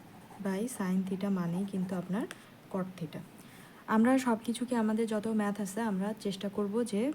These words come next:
আহ, এটাকে সরল করে ভেঙে নিয়ে এসে sine এবং cos-এ রূপান্তরিত করতে চেষ্টা করব। প্রত্যেকটা ত্রিকোণমিতির ম্যাথে আপনি, আহ, যদি চিন্তা করেন যে আপনি মানে sine cos-এ নিয়ে আসার চেষ্টা করেন, দেখবেন যে finally এটা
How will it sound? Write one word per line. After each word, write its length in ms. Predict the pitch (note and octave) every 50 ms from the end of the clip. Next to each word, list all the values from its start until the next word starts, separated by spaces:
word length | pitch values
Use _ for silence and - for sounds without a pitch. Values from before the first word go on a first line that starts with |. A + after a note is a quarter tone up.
| - -
আহ, 340 | G3 F#3 F3+ F3 F3+ - G3
এটাকে 300 | F3+ F#3+ F#3+ F#3 A3 A3
সরল 480 | - - - G#3 G3+ G#3 G#3+ A3 A3+
করে 260 | A3 - A3 G#3 A3
ভেঙে 300 | G#3 G3+ F#3 F#3+ G3 G3+
নিয়ে 220 | G3 G3+ G3+ G3 F#3+
এসে 300 | F3+ - - A3+ C#4+ E4+ - - -
sine 340 | F#3 F3+ F#3 G3 G#3+ A#3 A#3
এবং 360 | G#3+ F#3+ F3+ F#3 G3+ A#3 C4 B3+ -
cos-এ 280 | G3+ G3 F3+ F#3 G#3+
রূপান্তরিত 580 | G#3 F#3 - F#3 E3+ E3 D#3+ E3 E3 E3 - E3 D#3+
করতে 320 | - E3+ E3+ - - A#3+
চেষ্টা 300 | A#3+ - F3+ D#3+ - E3
করব। 300 | D#3+ - D#3+ D#3 D3 D3+ D3+ - - - - - - - - -
প্রত্যেকটা 560 | - B3+ C4 B3+ - C4 B3+ - - B3 B3 A#3+ A#3+
ত্রিকোণমিতির 600 | - A3 G3+ A3 G#3+ G#3+ G#3 G#3 G#3 G3 A3+ A3
ম্যাথে 360 | G#3+ G3+ F#3+ F3+ F#3+ - A#3+
আপনি, 360 | C4 A3+ F3 - G3 G#3+ C#4 F#4+ - - - - - - - -
আহ, 600 | - F3 E3+ E3+ E3 E3+ E3+ F3+ F#3+ - - G3 F3+
যদি 460 | F3 G3 F#3+ F3+ G3+ A3 A#3+ B3+ B3 - - G#3+ G3 F3+
চিন্তা 300 | - G#3+ G#3+ G3+ G#3+ G#3+
করেন 300 | - G3+ F#3+ G3+ A3 A#3
যে 100 | A3 G#3
আপনি 220 | F#3+ G3 G3 G3 - -
মানে 140 | F3+ F3+ F3+ F3 -
sine 280 | A3 G3+ G3+ G#3+ A3+ A#3
cos-এ 320 | A3+ A3+ A3 G#3+ A3 A#3
নিয়ে 220 | A3 G#3+ G#3 G#3
আসার 300 | G3+ G3 G3 G3 G3 A3+ G#3+
চেষ্টা 280 | - G#3 F#3+ - - F#3+
করেন, 280 | F#3 G3 F#3 G#3 B3
দেখবেন 280 | B3 G#3 F3+ - F#3 F#3
যে 180 | F#3 G#3+ A#3+ C4 B3+
finally 380 | - F#3 F#3 F#3 F#3+ G3 G3+ B3
এটা 300 | C#4 A3+ - G3 G#3+